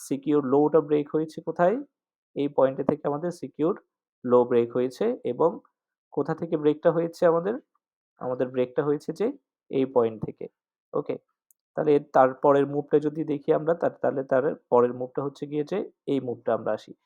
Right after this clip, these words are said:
এখানে আরেকটা মুভ দেখাই, এখানে কয়েকটা মুভই আসছে। দেখুন এখানকার,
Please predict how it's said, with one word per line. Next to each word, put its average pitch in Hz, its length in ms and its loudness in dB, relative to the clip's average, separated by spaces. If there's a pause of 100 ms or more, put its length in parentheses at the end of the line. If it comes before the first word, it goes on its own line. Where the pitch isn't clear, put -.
(140)
এখানে 185 320 -2
আরেকটা 135 280 2
মুভ 143 160 -6 (120)
দেখাই, 156 260 -4 (460)
এখানে 151 280 -4 (220)
কয়েকটা 135 320 6
মুভই 117 300 -2
আসছে। - 300 -4 (380)
দেখুন 127 260 2 (540)
এখানকার, 180 460 4